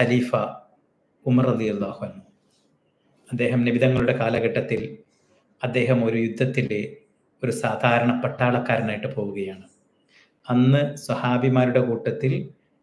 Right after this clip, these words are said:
ഏറ്റവും ഉയർന്ന റാങ്കിലെ ലിസ്റ്റ് എടുക്കുമ്പോൾ രണ്ടാമതോ ഒന്നാമതോ നിൽക്കുന്ന ഒരാളാണ് മഹാനായ ഉമർ. അദ്ദേഹം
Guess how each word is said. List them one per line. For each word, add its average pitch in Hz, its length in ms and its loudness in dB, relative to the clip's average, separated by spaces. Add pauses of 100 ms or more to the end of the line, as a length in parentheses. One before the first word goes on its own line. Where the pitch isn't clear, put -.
ഏറ്റവും 151 680 -2
ഉയർന്ന 135 320 4
റാങ്കിലെ 123 400 2
ലിസ്റ്റ് 120 380 0
എടുക്കുമ്പോൾ 113 720 -4 (480)
രണ്ടാമതോ 120 800 2
ഒന്നാമതോ 123 560 0
നിൽക്കുന്ന 113 380 -4
ഒരാളാണ് 110 560 -2 (420)
മഹാനായ 113 420 -2
ഉമർ. 101 280 -10 (1200)
അദ്ദേഹം 139 520 -2